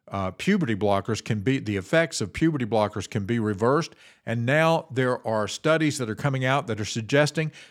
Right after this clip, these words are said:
that bone density is affected by puberty blockers, and that once you get through puberty, if your bones haven't stored up the density that they need,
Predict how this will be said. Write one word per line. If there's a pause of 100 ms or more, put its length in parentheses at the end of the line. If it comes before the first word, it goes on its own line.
(100)
that
bone
density
is
affected
by
puberty
blockers, (260)
and
that
once
you
get
through
puberty, (640)
if (400)
your
bones (140)
haven't (600)
stored
up (160)
the
density
that
they
need,